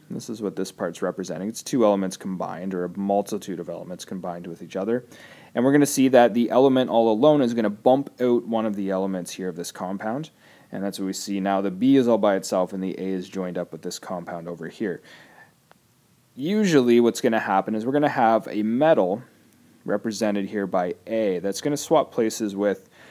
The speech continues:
another metal that's already in a compound. So let's look at a couple of examples and see how can we predict what the products are gonna look like. So here's the two that we're gonna look at. The first one here has magnesium, that's all by itself here. It's gonna react with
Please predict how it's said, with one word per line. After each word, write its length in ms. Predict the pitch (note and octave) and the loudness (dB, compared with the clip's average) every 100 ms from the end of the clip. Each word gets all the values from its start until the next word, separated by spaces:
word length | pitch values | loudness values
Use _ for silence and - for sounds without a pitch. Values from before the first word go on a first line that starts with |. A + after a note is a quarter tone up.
| - | -16
another 420 | - G2+ G#2 G#2+ G2+ | -8 -2 0 0 0
metal 320 | G2 G2 F#2 | 0 2 0
that's 260 | F2+ E2+ F#2+ | -2 -6 -6
already 320 | G2 G2 F#2 | -4 -4 -6
in 240 | - F#2+ | -8 -10
a 120 | F2 | -10
compound. 760 | E2 - A#2 G#2 G2 F2+ C#2+ - - - - | -12 -10 -6 -6 -6 -10 -12 -20 -20 -20 -14
So 120 | - | -2
let's 180 | C#3+ - | -2 0
look 120 | G3+ | -2
at 80 | F#3+ | 0
a 100 | E3+ | 0
couple 320 | - C#3 B2+ | 0 0 2
of 80 | A2+ | 0
examples 500 | G#2 A2 A2+ A#2 G2 | -2 -2 -2 -4 -8
and 100 | G2 | -8
see 180 | - G2 | -6 -6
how 120 | A2 | -6
can 120 | C3+ | -6
we 80 | F3 | -6
predict 460 | F3 A#2 G#2+ A2 - | -4 -4 -4 -4 -8
what 120 | G2 | -10
the 80 | F#2 | -10
products 460 | - F#2+ F2+ F2+ | -6 -4 -4 -6
are 60 | F2+ | -12
gonna 200 | F2+ F2+ | -10 -8
look 260 | F#2+ G2+ | -8 -8
like. 320 | - D2+ - _ _ - _ | -10 -12 -16 _ _ -20 _
So 100 | - | -2
here's 200 | B2 F3 | 4 4
the 80 | F#3 | 4
two 180 | F#3 E3+ | 4 8
that 80 | E3 | 8
we're 120 | D#3 | 8
gonna 160 | D3 | 4
look 200 | G2+ F#2+ | 2 0
at. 240 | G2 G2 - - _ | 2 0 -2 -14 _
The 80 | A2+ | -6
first 420 | - D3+ D#3+ - | 0 2 2 2
one 140 | F3 D#3+ | 0 -2
here 500 | D#3 G#2 F#2+ G#2+ - _ | -2 -4 -2 -4 -8 _
has 320 | - G#2+ G2+ | 0 0 0
magnesium, 920 | G#2 G#2 A#2 A#2+ A#2+ C3 C3 A2 F2 F#2 | -2 0 0 0 0 2 0 -2 -6 -6
that's 180 | G#2+ | -2
all 100 | A2 | -2
by 180 | A#2+ C3 | 2 2
itself 440 | C#3+ - F#2 F2 - | 2 -2 -6 -6 -8
here. 260 | F2 G2+ - - - - | -10 -10 -14 -20 -20 -14
It's 140 | - - | -8 0
gonna 120 | E3 | 2
react 440 | D#3 A2+ G#2+ - | 4 6 6 2
with 420 | A2 G#2+ G2 - | 0 2 2 -2